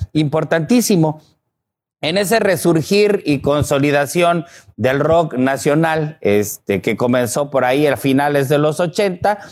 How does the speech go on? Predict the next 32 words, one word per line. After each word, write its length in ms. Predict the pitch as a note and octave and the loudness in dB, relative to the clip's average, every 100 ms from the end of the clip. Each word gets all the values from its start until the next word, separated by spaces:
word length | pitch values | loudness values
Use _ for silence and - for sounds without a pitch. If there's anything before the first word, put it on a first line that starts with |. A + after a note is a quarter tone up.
| - - | -12 -10
y 120 | - A2+ | -4 0
en 100 | B2 | 0
los 100 | C3 | 0
noventa, 500 | C3 C3+ D3+ C#3+ C#3 | 0 0 -2 0 0
bueno, 340 | C#3+ C3+ B2 | 0 0 -2
pues, 300 | G#2+ F#2 - | -4 -4 -4
eh, 340 | - F#2+ F2 E2 - _ | -2 0 0 -2 -8 _
llegó 500 | E2+ G#2 A#2+ C#3 C#3+ | -4 -2 0 0 0
a 160 | A#2+ C#3 | -2 -2
su 180 | E3 D3+ | -4 -2
cúspide. 560 | E3 - D3+ D3 D3+ - _ _ _ | -2 -2 -2 0 -2 -8 _ _ _
Eulalio 420 | C3+ E3+ G#3+ A3 | -2 0 0 -2
Cervantes 760 | F#3+ F#3 G#3 G#3+ D#3+ F#3 E3 - | -2 0 0 -2 -2 -2 -2 -6
fue 520 | - E3+ E3+ E3+ D#3+ D#3 | -2 0 2 2 0 -2
fundador 520 | E3 D#3+ E3 F3+ A3 | -4 -2 0 2 2
de 100 | E3+ | 2
Maldita 360 | B2 B2 C#3 D3+ | 0 0 0 0
Vecindad, 600 | D3+ D3 E3+ F3+ F#3+ - - - _ - | 0 0 0 0 0 -4 -20 -20 _ -8
agrupación, 800 | C3 E3 D#3 D#3 D3+ G#3+ A#3+ F#3 | -2 0 0 -2 0 0 0 0
fíjese 340 | G3 F#3+ F#3 | -2 0 0
nada 220 | F3+ F#3 | 0 2
más, 180 | F3+ F3 | 0 -2
que 140 | - | -2
vio 160 | D3 F3 | 0 2
la 100 | F3 | 2
luz 200 | F#3 F#3 | 2 0
en 100 | E3+ | 0
mil 120 | F#3 | 2
novecientos 460 | F3+ D#3 F3+ F3 D#3+ | 0 0 -2 -2 -2
ochenta 360 | D3+ F3 D#3+ | -2 -2 0
y 60 | F#3 | -2
cinco 480 | - A3 F#3+ G#3+ | 0 -2 0 -2